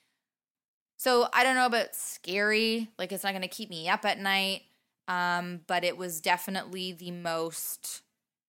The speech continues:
horror element within, within the episode. And then finally, the best use of song. This was definitely a tougher one because, like I said, there was so much great music in this episode, but it's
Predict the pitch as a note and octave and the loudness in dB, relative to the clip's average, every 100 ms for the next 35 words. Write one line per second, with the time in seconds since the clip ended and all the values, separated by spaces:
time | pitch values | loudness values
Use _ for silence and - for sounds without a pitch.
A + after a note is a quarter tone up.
0 | _ _ _ _ _ _ - _ - C#4 | _ _ _ _ _ _ -20 _ 0 4
1 | B3 A3 G3 F#3 F#3 F#3+ _ _ _ _ | 6 6 6 4 2 -2 _ _ _ _
2 | _ _ - G#3+ F#3+ E3+ E3 _ - - | _ _ 2 4 2 -4 -12 _ -12 -12
3 | _ _ _ _ _ _ F#3+ F3 E3 - | _ _ _ _ _ _ -6 -4 -6 -8
4 | F#3+ F#3+ F#3 E3+ E3 E3+ - F3 - - | -6 -4 -4 -6 -4 -6 -6 -8 -6 -8
5 | - F#3 _ _ _ - - _ _ _ | -10 -16 _ _ _ -16 -16 _ _ _
6 | _ - C#4+ D4 D4+ C#4+ C#4 C#4+ C#4 C4+ | _ -4 0 0 2 4 4 4 2 2
7 | B3+ B3 B3 A#3 A#3+ - A3+ A#3 G#3+ - | 2 2 2 2 2 -2 -2 -2 -4 0
8 | A3+ G#3+ G#3 G#3 G#3+ G3+ B3 C#4 D4 C#4 | 2 4 4 2 -2 -2 -2 -2 0 0
9 | C#4 C4+ B3+ A#3+ - D4 - F4+ G3 F#3 | 0 -6 -4 -4 -2 0 2 2 2 0
10 | F#3 G#3 G#3 G3+ G3+ B3+ A3 F#3 G3 G3+ | -6 -4 -4 -2 0 0 0 -4 -4 -4
11 | G3 F#3 - F3+ F#3+ G3 G3+ G3 F#3 F#3+ | -4 -4 -4 -4 -4 -4 -2 -2 -2 -6
12 | F3+ - F#3+ F#3+ F#3 F3+ F3 F3+ F#3 F3+ | -6 -2 -4 -4 -4 -2 -2 -2 -4 -4